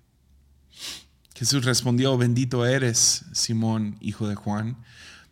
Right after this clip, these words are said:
porque mi Padre que está en el cielo te lo ha revelado, no lo aprendiste de ningún ser humano." Ya. Ya, me, me encanta eso. No, no,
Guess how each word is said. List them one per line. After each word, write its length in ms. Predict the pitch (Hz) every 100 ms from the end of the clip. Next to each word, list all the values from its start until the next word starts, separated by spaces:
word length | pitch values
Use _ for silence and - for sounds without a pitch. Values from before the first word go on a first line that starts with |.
| _
porque 240 | - 131 147
mi 160 | 147
Padre 400 | 127 151 175 175
que 80 | 151
está 160 | 131 151
en 60 |
el 120 | 143 117
cielo 400 | - 127 139 107
te 100 | 107
lo 140 | 107
ha 80 | 107
revelado, 540 | 107 101 101 104 107
no 160 | 120 135
lo 80 | 147
aprendiste 720 | 123 113 110 120 139 - 131
de 100 | 117
ningún 540 | 107 104 117 135 135
ser 520 | 123 - 110 113 113 117 -
humano." 520 | - 98 - - - - - _ _ _ _ _ _ _ _ _ -
Ya. 640 | 113 - - - 127 - _ _ _ _ _ _ _ _ _ _ _ _ _ _ _ _ _ _ _ _ _ _ _
Ya, 360 | - - - -
me, 140 | -
me 160 | 117 107
encanta 500 | 104 113 107 110 104
eso. 280 | 104 - 104 104 101 _ _ _ _ _ _ _ _ _ _ _ - - _ _ _ _ _
No, 180 | 120 117
no, 260 | 107 117